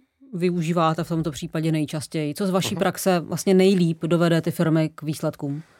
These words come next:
Speaker 2: Eh, používáme typicky dvě, eh, oblasti, které nám pomáhají tyhle věci, eh, dál posouvat. Ta jedna z nich je metodika Balance Scorecardy,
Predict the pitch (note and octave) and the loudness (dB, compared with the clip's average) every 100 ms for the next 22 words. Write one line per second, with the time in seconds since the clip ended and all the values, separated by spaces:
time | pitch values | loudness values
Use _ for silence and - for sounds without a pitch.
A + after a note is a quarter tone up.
0 | _ _ - A2 G#2+ G#2 G2+ F#2+ _ _ | _ _ -6 -2 0 2 0 -4 _ _
1 | _ B2 A#2+ D3 C#3+ C#3 B2 B2+ A2+ - | _ 0 2 4 2 0 -2 -4 -4 -4
2 | A2+ G#2+ G2+ F#2+ G2+ G2+ _ - F#2+ F#2 | -4 0 2 2 0 -4 _ -4 -2 -2
3 | F#2 - - - G2+ _ - - - G#2+ | -4 -6 -8 -12 -16 _ -20 -12 -4 0
4 | G#2+ G#2 - G2+ A2 G2+ G2+ G#2+ G2 F#2+ | 0 -2 -6 -6 -2 -2 -2 0 0 0
5 | G2+ F#2+ G2+ G2 F#2+ - G2 F#2+ F2+ - | -2 -4 -4 -4 -4 -4 -4 -2 -4 -4
6 | G2 F#2 F#2 F2+ G#2 G2 G2 - G2 - | -2 0 -2 -4 -4 -2 -2 -2 -4 -2
7 | F#2 E2+ - _ - G#2+ A2+ B2 A#2 B2 | -2 -4 -8 _ -2 0 0 0 0 -2
8 | A#2 - A#2+ A#2 G#2 G#2 - - _ _ | -4 -4 -2 0 2 0 -6 -20 _ _
9 | _ _ G2+ A2+ A#2 A#2+ G#2+ G#2+ G#2+ G2+ | _ _ -4 0 0 2 2 2 0 -2
10 | - B2 C#3 D3+ | 0 0 0 -6